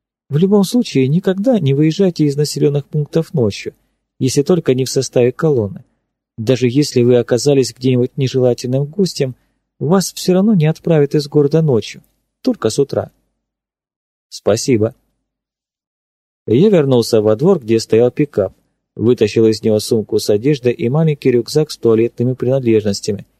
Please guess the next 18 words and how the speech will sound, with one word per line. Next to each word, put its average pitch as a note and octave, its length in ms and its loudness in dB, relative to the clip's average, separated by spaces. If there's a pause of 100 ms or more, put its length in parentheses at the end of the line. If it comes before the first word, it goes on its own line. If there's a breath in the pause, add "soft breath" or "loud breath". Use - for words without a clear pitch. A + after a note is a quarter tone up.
(260)
и - 80 0
прочими F#3+ 400 0
предметами C3 640 -2
личного A2 400 0
обихода. - 480 -4 (1160)
Надев D3 320 2
рюкзак F3+ 400 2
и A2+ 40 0
закинув A2+ 440 0
ремень A#2 300 0
сумки A2 340 -4
на G2+ 160 0
плечо, E3+ 440 0 (540)
я D3+ 200 2
прошествовал D3+ 580 0
через B2 240 -2
приёмную A2 540 2
Светланы, D#3 580 0